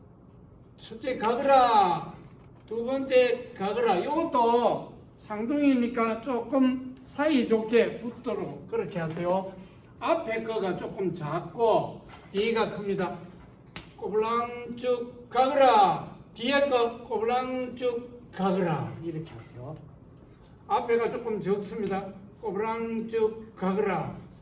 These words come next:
뒤에 꼬불랑 쭉 가그라. 어, 상동입니다. 상기역.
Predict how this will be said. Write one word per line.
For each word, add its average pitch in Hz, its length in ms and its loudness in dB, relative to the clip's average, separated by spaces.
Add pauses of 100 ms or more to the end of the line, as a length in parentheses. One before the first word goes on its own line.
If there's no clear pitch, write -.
(200)
뒤에 254 460 0
꼬불랑 208 560 -2
쭉 208 340 2 (180)
가그라. 151 460 -2 (2250)
어, 135 340 -10 (160)
상동입니다. 180 1080 -2 (100)
상기역. 175 1160 0